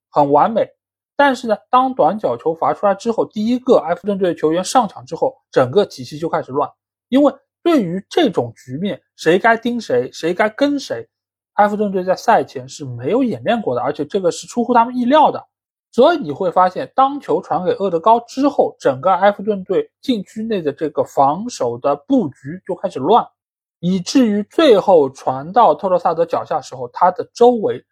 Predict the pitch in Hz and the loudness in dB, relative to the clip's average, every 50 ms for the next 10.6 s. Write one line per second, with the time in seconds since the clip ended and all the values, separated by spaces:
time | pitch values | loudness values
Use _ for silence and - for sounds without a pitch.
0 | _ _ - - - 170 135 127 123 147 202 190 - - 123 123 135 127 - 131 | _ _ -20 -14 -12 -12 -8 -2 2 4 4 4 2 0 -6 -10 -10 -14 -16 -16
1 | 117 - _ _ _ _ _ _ _ - 160 160 156 147 151 - - 277 262 208 | -18 -18 _ _ _ _ _ _ _ -2 0 2 2 0 0 0 2 4 4 4
2 | 160 139 - 190 208 220 220 - - 131 117 120 - - 160 160 160 - - 127 | 2 2 0 0 -2 -2 -4 -4 -4 -4 -4 -4 0 0 0 0 0 -6 -14 -12
3 | 123 127 131 - 202 175 131 - 123 123 135 - _ _ _ _ - 202 185 156 | -12 -12 -10 -8 -10 -10 -8 -6 -4 -4 -4 -6 _ _ _ _ -2 0 0 0
4 | 127 127 139 120 123 117 - - 165 170 170 170 156 135 117 117 - _ _ _ | -2 -4 -6 -6 -6 -6 -2 -2 -2 0 0 -4 -6 -6 -8 -10 -16 _ _ _
5 | _ - 156 - - _ _ _ _ - 277 262 233 214 - 254 233 208 175 156 | _ -8 -8 -8 -10 _ _ _ _ 4 4 6 4 4 4 4 4 4 2 0
6 | 165 185 196 202 202 - - 208 190 170 127 123 123 151 156 156 185 170 175 175 | -2 -6 -8 -8 -10 -6 -6 -8 -6 -6 -8 -8 -6 -8 -4 -2 -2 -2 -2 -4
7 | 180 175 - 147 165 185 185 170 - - - - - 180 165 156 151 - - 123 | -8 -8 -6 -4 -2 -2 -2 -2 -4 -8 -16 -4 0 0 0 0 0 -4 -8 -10
8 | 131 147 156 175 160 151 143 143 - 165 156 151 139 - - 139 139 170 196 - | -6 0 2 4 4 4 4 2 0 -4 -4 -4 -4 -4 -4 -4 -4 -4 -4 -2
9 | 139 127 143 151 143 135 - 139 131 143 135 135 139 - - 185 - - 220 233 | -2 -2 -2 -4 -4 -8 -14 -18 -14 -10 -8 -8 -4 -4 -4 -6 -6 -6 -4 -2
10 | 202 135 - - 160 175 220 247 202 156 160 196 | -2 -4 -2 2 2 4 4 4 2 2 2 0